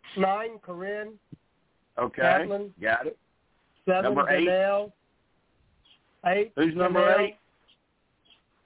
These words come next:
Speaker 1: Danelle DeLorenzo.
Speaker 2: Oh, Danielle. Danielle. Somebody we didn't talk about.
Speaker 1: Yeah.
Speaker 2: Okay. All right, got it.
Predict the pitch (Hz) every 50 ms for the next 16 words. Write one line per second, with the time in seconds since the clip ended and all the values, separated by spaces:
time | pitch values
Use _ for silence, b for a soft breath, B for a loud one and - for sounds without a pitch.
0 | _ _ _ 131 156 160 165 175 180 190 202 208 208 208 208 202 _ _ _ _
1 | _ _ _ _ _ - 160 160 170 175 185 190 196 202 202 208 185 202 208 202
2 | 202 202 _ _ _ _ _ _ _ _ _ _ _ _ _ _ _ _ _ _
3 | _ _ _ _ _ - _ _ _ _ _ _ - 175 175 147 107 - 143 143
4 | 139 135 131 131 147 160 - 208 185 131 - - - - _ _ _ 113 117 117
5 | 117 117 117 131 151 156 - 127 - - 135 - - - 117 120 120 120 120 120
6 | 117 120 117 117 117 117 107 - 131 156 339 - - 180 151 156 156 143 131 127
7 | 127 - _ _ _ _ _ _ _ _ _ _ _ _ _ _ _ _ _ _
8 | _ _ _ - 123 127 - - 110 104 110 120 127 - _ _ _ _ _ _
9 | _ _ _ _ _ _ _ _ _ _ - 107 110 120 - - 113 127 131 139
10 | 143 160 170 -